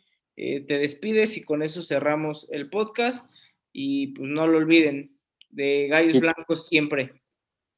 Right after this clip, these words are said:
Speaker 2: también antes, antes ahí de que, de que Bari, este, cierre el, el podcast, eh,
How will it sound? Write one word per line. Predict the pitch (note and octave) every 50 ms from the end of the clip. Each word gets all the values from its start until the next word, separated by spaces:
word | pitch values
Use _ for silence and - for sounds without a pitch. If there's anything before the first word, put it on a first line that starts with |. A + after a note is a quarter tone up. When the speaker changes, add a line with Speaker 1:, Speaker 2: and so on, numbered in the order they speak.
| _ - -
Speaker 2:
también | B2 C3 C#3+ D3
antes, | D#3+ D#3+ D#3 F3 D#3 - -
antes | - C#3 C#3 C#3 C#3 D3+ - -
ahí | C#3 A#2+ B2 C3
de | C3+ C#3 C3
que, | - B2 A#2+ -
de | - A2+ G2+
que | - - G#2+
Bari, | G2+ A#2 B2+ B2+ C3 C3+ C3 B2 B2 - -
este, | G#2+ - - - A2+
cierre | - - B2 A#2 A#2+ C3 C3 B2+ B2+ - -
el, | A2 G#2 G#2+ - _
el | - G#2 G2+ -
podcast, | - - F3 - - D3+ C#3+ - - _ _ _ _ _ _ _ _ _ _ -
eh, | - G2+ G2+ G2+ G2+ G#2 G#2 G#2 G2